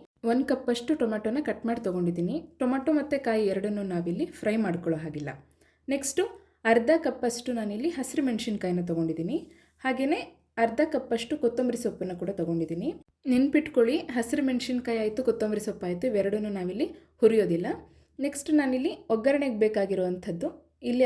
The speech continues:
ಅರ್ಧ ಸ್ಪೂನಷ್ಟು ಸಾಸಿವೆ, ಎಂಟು ಎಸಲಷ್ಟು ಬೆಳ್ಳುಳ್ಳಿ, ಹಾಗೆ ಒಂದು ಹದಿನೈದು ಎಲೆಯಷ್ಟು ಕರ್ಬೇವಿನ ಸೊಪ್ಪು, ಒಂದು ಮೂರು ಒಣಮೆಣಸಿನ್ಕಾಯಿನ ಕಟ್ ಮಾಡಿ ತೊಗೊಂಡಿದ್ದೀನಿ. ಎಲ್ಲ ಇಂಗ್ರೀಡಿಯೆಂಟ್ಸ್‌ನು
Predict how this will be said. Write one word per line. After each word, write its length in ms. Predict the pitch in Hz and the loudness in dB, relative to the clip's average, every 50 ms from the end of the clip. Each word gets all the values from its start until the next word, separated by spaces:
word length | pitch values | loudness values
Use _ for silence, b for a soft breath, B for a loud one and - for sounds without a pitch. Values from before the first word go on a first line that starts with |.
| 214 196 | 4 2
ಅರ್ಧ 140 | 202 214 269 285 | 2 0 0 0
ಸ್ಪೂನಷ್ಟು 420 | - - 240 220 202 202 - 220 208 208 | -2 -4 -4 -4 -4 -4 -4 -4 -6 -4
ಸಾಸಿವೆ, 480 | - 196 190 202 202 - - 226 247 269 262 226 214 | -4 -4 -4 -4 -4 -4 -2 0 0 0 2 0 0
ಎಂಟು 200 | 226 226 220 226 226 | -2 0 2 0 0
ಎಸಲಷ್ಟು 400 | 226 - 240 214 196 202 - 214 180 180 | 0 0 -2 -2 -2 0 -2 -2 -2 0
ಬೆಳ್ಳುಳ್ಳಿ, 480 | 185 196 226 254 285 269 254 247 262 294 285 - - | -2 0 0 0 0 0 0 0 0 -2 -4 -4 -4
ಹಾಗೆ 220 | 202 190 196 208 208 202 | -4 -2 0 0 -2 -2
ಒಂದು 100 | 190 175 185 | -4 -4 -4
ಹದಿನೈದು 340 | 175 175 175 247 254 220 226 | -6 -4 -2 -2 0 0 0
ಎಲೆಯಷ್ಟು 280 | 208 196 180 - - 214 - - | 0 0 -2 -2 -6 -6 -6 -4
ಕರ್ಬೇವಿನ 420 | 190 190 190 220 220 226 214 208 - | -6 -4 -2 -2 -2 -2 -2 -4 -6
ಸೊಪ್ಪು, 240 | 208 185 - - 330 - B B B B B B _ 233 | -8 -10 -6 -6 -8 -8 B B B B B B _ 0
ಒಂದು 140 | 220 220 220 220 220 | 2 2 2 2 2
ಮೂರು 280 | 233 262 302 339 339 254 190 - - | 2 4 4 6 6 4 2 0 -2
ಒಣಮೆಣಸಿನ್ಕಾಯಿನ 760 | 202 220 226 240 226 - - 226 208 202 185 175 185 254 339 - | -2 -2 -2 -2 -4 -4 -6 -8 -8 -6 -4 -4 -2 -4 -4 -4
ಕಟ್ 160 | 254 220 - - 202 | -4 -6 -4 -6 -6
ಮಾಡಿ 160 | 185 185 190 175 | -4 -4 -2 -2
ತೊಗೊಂಡಿದ್ದೀನಿ. 440 | 165 156 156 156 156 160 165 208 320 - - - _ - - _ _ _ _ _ _ _ _ _ _ - 240 | -2 -2 0 -2 -2 -2 -2 -4 -4 -6 -6 -14 _ -20 -20 _ _ _ _ _ _ _ _ _ _ 4 4
ಎಲ್ಲ 140 | 247 269 302 302 285 | 6 8 8 6 6
ಇಂಗ್ರೀಡಿಯೆಂಟ್ಸ್‌ನು 600 | 262 247 247 254 240 240 226 208 202 - - 277 | 6 6 4 4 4 2 0 -2 -4 -2 -2 -2